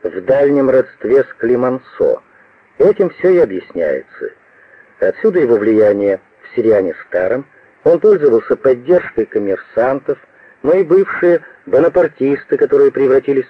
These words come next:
просто в группу умеренных клерикалов, тоже от него не отступились из преданности роду Ринальди. Один из Ринальди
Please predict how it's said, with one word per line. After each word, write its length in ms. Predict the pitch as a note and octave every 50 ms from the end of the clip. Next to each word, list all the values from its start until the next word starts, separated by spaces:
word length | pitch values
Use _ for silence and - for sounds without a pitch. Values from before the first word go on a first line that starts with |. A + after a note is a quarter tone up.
| _
просто 420 | - C3 C#3 C3+ - _ - B2+ A2+
в 100 | A2 G#2
группу 440 | G#2+ A2+ B2+ C3 B2 - - B2 A#2+
умеренных 680 | A2+ A2+ A2+ A#2+ B2+ B2 A#2+ A#2 A#2 A#2 A2+ A2 - -
клерикалов, 760 | - A#2 A2+ G#2+ G2+ - - - C3+ D3 D3 D3+ D3 - - _ _ _ _ _ _ _ _ -
тоже 360 | - C#3+ D3 D3+ C3+ C3 D3
от 120 | C3+ - C#3
него 400 | C3 C3 B2+ C3+ C#3 C#3 C3+ - - - - _ -
не 120 | G#2+ A#2+
отступились 720 | C3 B2 - - - A#2+ G2+ - G#2+ D3 F3 F#3 F3+ - D3
из 80 | C#3 - -
преданности 920 | - G#2+ G#2+ C3+ E3 D#3+ D#3 E3+ E3+ E3 E3 E3 D#3 - _ _ - A2
роду 460 | G#2 - G#2 B2+ C#3+ D#3 C#3+ C#3 D3
Ринальди. 680 | C#3 D3 C3+ A#2+ F#2+ D#2+ C2+ B1 B1 B1 - A#1 - - _ _ _ _ _ _ _ _ _ _ _ _ -
Один 380 | - C3 C3 A#2+ C#3 D#3+ D#3 D3+
из 120 | C#3+ A#2
Ринальди 640 | A#2+ A#2+ B2+ A#2 B2 C#3+ D3 C#3+ C#3 B2+ C3 C#3 C3+